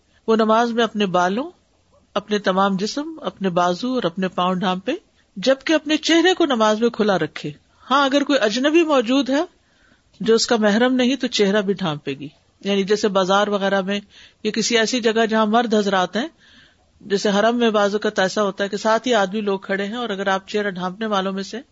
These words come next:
تو آپ کو چہرہ ڈھانپنا ہوگا۔ پاؤں چھپانا،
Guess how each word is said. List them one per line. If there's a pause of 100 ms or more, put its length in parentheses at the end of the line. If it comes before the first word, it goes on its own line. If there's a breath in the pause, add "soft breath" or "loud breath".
(440 soft breath)
تو
آپ
کو
چہرہ (360)
ڈھانپنا
ہوگا۔ (840 loud breath)
پاؤں
چھپانا،